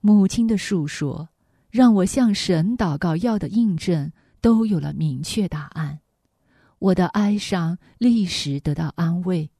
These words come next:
疼痛的心也瞬间恢复平静。我知道父亲已回归到那个美丽的永恒家园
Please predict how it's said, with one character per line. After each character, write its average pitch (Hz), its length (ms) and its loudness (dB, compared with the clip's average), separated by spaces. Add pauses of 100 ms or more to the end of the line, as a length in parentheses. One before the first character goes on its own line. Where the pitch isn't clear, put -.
(500)
疼 190 260 2
痛 269 220 -4
的 208 100 2
心 175 400 -4 (160)
也 165 180 2
瞬 220 440 0
间 156 320 -4
恢 226 280 2
复 214 220 -6
平 143 300 -8
静。 147 280 -6 (920)
我 190 160 4
知 190 180 -2
道 175 380 -4 (300)
父 254 360 -2
亲 160 360 -4 (160)
已 196 120 4
回 190 280 4
归 262 160 -2
到 254 160 0
那 220 180 2
个 175 100 -4
美 165 220 0
丽 214 180 -2
的 190 120 -2
永 156 240 -2
恒 151 260 -8
家 202 260 -4
园 156 380 -6